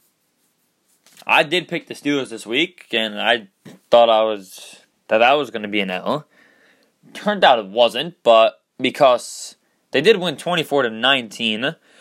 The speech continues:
but they trailed nineteen to nine entering the fourth quarter. Against, uh, I don't even know, what's his name? Garrett, Garrett Gilbert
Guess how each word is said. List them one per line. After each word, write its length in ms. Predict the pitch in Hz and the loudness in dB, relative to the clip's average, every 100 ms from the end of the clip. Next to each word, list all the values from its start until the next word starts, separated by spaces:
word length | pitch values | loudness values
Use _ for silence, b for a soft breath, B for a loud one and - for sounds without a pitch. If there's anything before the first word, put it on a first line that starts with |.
| b b b | b b b
but 160 | 131 127 | 0 2
they 120 | 123 | -2
trailed 440 | - 202 214 135 | -2 2 4 4
nineteen 540 | 127 160 175 - 170 147 | 2 -2 -2 -6 -8 -6
to 100 | 127 | -2
nine 280 | 123 135 | 2 2
entering 420 | 117 139 - 139 120 | 0 -6 -6 -8 -8
the 80 | |
fourth 340 | - 131 120 - | -4 0 0 -2
quarter. 460 | 120 113 95 92 - _ B B B B B B B B B B B B _ _ B B B B B B | -2 -2 -2 -8 -14 _ B B B B B B B B B B B B _ _ B B B B B B
Against, 640 | 151 143 170 165 - - 147 | 0 2 0 0 -6 -2 4
uh, 360 | 143 135 123 | 6 6 4
I 40 | - | 0
don't 180 | 175 175 | -6 -6
even 240 | 135 139 | -6 -4
know, 140 | 135 | -4
what's 240 | 104 143 - | -2 -4 -4
his 100 | 113 | -10
name? 260 | 104 104 104 | -8 -10 -6
Garrett, 520 | - 123 147 143 - | 0 2 2 -2 -8
Garrett 380 | 104 156 196 143 | 0 2 2 -2
Gilbert 680 | - 156 107 131 - - - | -2 -2 -2 -8 -12 -18 -18